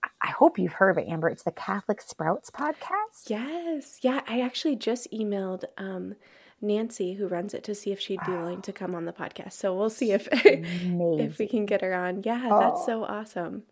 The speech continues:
Speaker 1: She's been a friend through the blogging world for a number of years. And
Speaker 2: Oh, okay.
Speaker 1: everything she does turns to gold. Like, she has this
Speaker 2: Yeah.
Speaker 1: talent and this gift. Her coloring sheet, she has a Lenten thing for kids this year we're doing. But her podcast, it's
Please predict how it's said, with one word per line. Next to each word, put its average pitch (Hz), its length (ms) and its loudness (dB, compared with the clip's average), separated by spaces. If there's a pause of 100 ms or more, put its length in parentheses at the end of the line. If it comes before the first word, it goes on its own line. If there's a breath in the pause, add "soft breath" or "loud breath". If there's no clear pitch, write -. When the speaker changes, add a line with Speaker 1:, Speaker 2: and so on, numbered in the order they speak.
(320 soft breath)
Speaker 1:
She's - 320 0
been 285 160 2
a 214 60 4
friend 202 420 -2 (420)
through 262 160 4
the 262 80 6
blogging 170 540 2 (160)
world 170 280 2
for 170 100 -2
a 165 40 2
number 214 340 0
of 156 160 -4
years. 185 340 4 (120)
And 180 160 2 (160)
Speaker 2:
Oh, 339 100 2
okay. 277 260 -2
Speaker 1:
everything 277 520 2
she 240 360 -2
does 226 560 -6 (340)
turns 220 380 0
to 175 120 -4
gold. 156 480 2
Like, - 120 -14
she 262 180 0
has 262 180 -2
this 180 120 -4
Speaker 2:
Yeah. 175 160 -8
Speaker 1:
talent 180 480 -6
and 151 100 -10
this 143 140 -14 (100)
gift. 254 280 -6 (460 loud breath)
Her - 120 0
coloring 330 420 4
sheet, 185 240 0
she - 160 0
has 196 140 -4
a 151 60 -2
Lenten 294 420 -2
thing 190 140 -2
for - 120 -4
kids - 280 -4
this 247 180 -4
year 220 100 2
we're 185 120 2
doing. 151 260 -2 (300 loud breath)
But 247 140 2
her 370 160 0
podcast, - 440 -2
it's 220 160 0